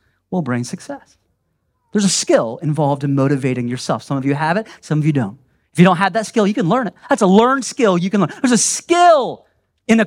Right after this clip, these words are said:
in understanding. How do I think about my spouse so romantic love is the natural overflow of my heart because of how I'm thinking about them and how I'm living? So people are skilled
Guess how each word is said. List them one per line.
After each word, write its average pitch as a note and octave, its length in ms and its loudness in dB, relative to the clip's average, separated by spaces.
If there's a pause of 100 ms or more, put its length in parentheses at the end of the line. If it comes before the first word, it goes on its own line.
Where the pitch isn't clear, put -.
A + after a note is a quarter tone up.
(100)
in A3+ 100 2
understanding. A#3+ 680 0 (140)
How C4+ 200 0
do D4+ 140 -4
I A3 140 0
think C#4+ 680 -2
about G#3+ 280 2
my G3+ 100 -2
spouse G#3 540 -2 (120)
so - 200 0
romantic A3+ 500 0
love A#3 500 2 (120)
is F#3+ 120 0
the F#3+ 100 2
natural C#4 560 0
overflow A#3 480 0
of F#3 180 0
my F3+ 160 0
heart G3+ 480 0 (120)
because G#3+ 260 2
of F#3+ 60 -6
how G3+ 200 0
I'm F#3+ 100 -2
thinking B3 580 -2
about D#3+ 360 0
them E3 140 2 (160)
and F#3+ 120 -2
how A#3 320 0
I'm F#3+ 160 -2
living? G#3 460 -6 (360)
So - 120 -8
people D4 200 6
are A#3 80 2
skilled D#4 760 0